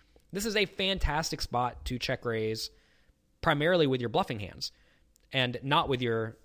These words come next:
your value hands. 'Cause if I know my opponent has queen jack and I have pocket fives for a set, I definitely do not wanna let my opponent fold. So that's a scenario where I'd be check calling against this player. So Anytime you're making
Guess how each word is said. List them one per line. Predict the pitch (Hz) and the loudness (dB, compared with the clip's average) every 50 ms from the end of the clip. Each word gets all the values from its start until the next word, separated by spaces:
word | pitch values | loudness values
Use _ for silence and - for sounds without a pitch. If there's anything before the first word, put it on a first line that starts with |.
| - - - | -20 -14 -8
your | 131 117 | -4 0
value | 117 151 175 190 151 120 | 2 4 4 4 2 2
hands. | 110 95 87 98 - | -2 -6 -8 -6 -6
'Cause | - 147 151 | -4 -4 0
if | 156 220 | 2 2
I | 240 | 2
know | 233 233 226 | 2 2 2
my | 214 196 | 2 2
opponent | 175 185 175 160 151 | 2 0 0 0 0
has | 135 - | -2 -2
queen | - - 156 139 120 | -4 -4 -4 -2 0
jack | 123 175 165 123 123 - - - - | 2 2 2 2 0 -2 -8 -10 -6
and | 123 127 | -2 0
I | 131 | 2
have | 131 131 123 123 120 120 - - _ _ _ _ - - _ _ _ - | 2 2 2 0 -2 -4 -6 -18 _ _ _ _ -20 -20 _ _ _ 0
pocket | 139 127 - 92 - | 0 0 0 0 0
fives | - 160 135 107 110 110 | 0 2 4 4 2 0
for | - - 98 | -2 -4 -4
a | 92 | -4
set, | - - 208 156 110 - - - - - - - - - _ _ _ _ - | 0 2 2 2 0 -2 -6 -14 -16 -18 -20 -20 -20 -20 _ _ _ _ -2
I | - 127 | -2 0
definitely | 131 160 208 214 214 170 151 | 2 4 2 4 4 4 4
do | 135 135 | 4 4
not | 135 139 139 | 4 2 4
wanna | 139 135 127 | 4 4 2
let | 123 123 | 2 2
my | 120 113 110 | 2 0 0
opponent | - 117 107 98 90 - | 2 2 0 -2 -2 0
fold. | 151 127 95 78 73 87 | 2 2 2 0 -2 -6
So | - - 123 117 113 120 | -6 -2 -2 0 0 0
that's | 131 131 - | 0 0 0
a | 143 | -2
scenario | - - 120 117 117 113 | -2 0 0 0 0 0
where | 110 110 | 0 0
I'd | 110 104 | -2 -2
be | 107 104 | -4 -2
check | - - 110 - | -2 -2 -2 -2
calling | - - 104 104 101 98 | 0 0 0 0 0 -2
against | 95 95 90 - | -6 -6 -8 -8
this | - 90 - | -8 -8 -8
player. | - 95 90 - 95 | -10 -10 -12 -12 -10
So | - - - 143 131 131 131 - - - - - - _ _ - | -6 -2 0 0 0 -2 -4 -8 -16 -20 -20 -20 -20 _ _ -2
Anytime | 196 233 226 233 233 226 214 214 208 185 | -2 0 2 0 0 0 -2 -4 -4 -2
you're | 165 165 | -2 2
making | 160 156 156 - 156 143 139 139 139 143 | 2 2 2 2 0 -2 -2 -2 -4 -6